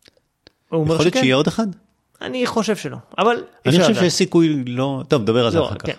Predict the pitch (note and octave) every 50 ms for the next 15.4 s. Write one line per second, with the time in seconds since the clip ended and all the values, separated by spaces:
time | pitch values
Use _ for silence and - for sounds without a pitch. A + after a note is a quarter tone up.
0 | - D3 C#3+ D#3 D3+ - D#3 C#3 - A#2+ G#2+ - - A2+ - B2 - - - A3+
1 | A#3 G#3 F#3+ - - _ _ _ _ _ _ _ _ _ _ _ - F3 F#3 D#3+
2 | - F3+ E3 - - C4+ C#4 C4+ - - - G3+ F#3 F3 - - _ _ _ -
3 | D3 D3 D3+ F3+ G3+ G#3+ A3 A3 A3 A3 G#3+ - - _ _ _ _ - E3+ C#3+
4 | - - D#3 A3 B3 B3+ B3 A3+ F#3+ - - E3+ D3+ C3 - C#3+ B2+ - - -
5 | G3 G3 - - C#3 C3+ B2 - - C#3 C3 B2+ A#2+ A#2+ A#2 C3+ F#3+ - _ _
6 | _ _ _ _ _ - C#3 C3+ C3+ C#3 D#3 E3+ E3 E3 F#3 E3+ D3+ C#3+ C3+ B2+
7 | B2+ B2+ B2 B2 B2 A#2+ - - C3 A#2 A#2 B2 B2 - - F#3+ F3+ E3 D3+ C3+
8 | C3 C3 E3 - D#3+ C3+ D3 F#3 F#3 C#3+ D3 D#3 E3+ D#3 - - A#2+ A2+ - -
9 | G3 G3+ G#3 G3+ - _ _ _ _ _ _ - - - F#3 F#3 D#3 C#3 B2 C#3+
10 | F3+ G3 F#3+ D#3 C#3 C#3+ C3+ A2+ - - - - G3+ F#3+ - D3+ F3+ G#3+ B3+ -
11 | - C#3+ - - D#3 D#3 - - - _ - C3 A#2+ E3+ F3 E3+ D3+ - - C#3+
12 | - - B3+ D4+ D4 - - - - - - D#3 D3 D#3+ D#3 D#3 F3+ F3 F3 G#3
13 | F#3+ - F#3+ F#3 F3 E3 D#3+ D#3+ D#3 C#3 F3+ F#3 D#3+ C3 - G3 A3 A3 - B3
14 | A#3+ G3 A3+ A3 A3+ A3 G3+ E3 - - - F#3 D#3+ D#3+ - G#3 G3+ F3 E3 D3+
15 | C3+ C3+ C3 - A3 B3+ C4+